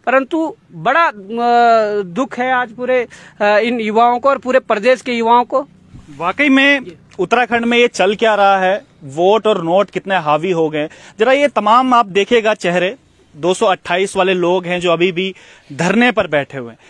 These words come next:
Speaker 2: एक तरफ आप ये देखिएगा सरकार जो है इनकी विज्ञप्ति जारी नहीं करती है और दूसरी तरफ आप ये देखिएगा लगातार जो पेपर हैं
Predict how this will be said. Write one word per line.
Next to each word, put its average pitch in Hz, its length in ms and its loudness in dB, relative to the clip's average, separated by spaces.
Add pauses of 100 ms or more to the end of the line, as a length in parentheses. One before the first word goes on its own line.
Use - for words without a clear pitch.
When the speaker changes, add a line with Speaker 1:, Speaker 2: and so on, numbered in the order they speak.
(140)
Speaker 2:
एक 196 140 -2
तरफ 247 180 0
आप 240 160 2
ये 247 80 2
देखिएगा 247 360 2
सरकार 214 480 0
जो 226 140 0
है 202 120 -2 (1000)
इनकी 277 600 2 (720)
विज्ञप्ति 208 500 0
जारी 247 260 0
नहीं 233 180 2
करती 214 300 -2
है 226 140 2 (1000)
और 233 120 0
दूसरी 262 220 0
तरफ 330 160 2
आप 320 140 0
ये 320 80 -2
देखिएगा 294 640 2
लगातार 254 600 0
जो 269 420 4 (220)
पेपर 240 340 2
हैं 214 120 -6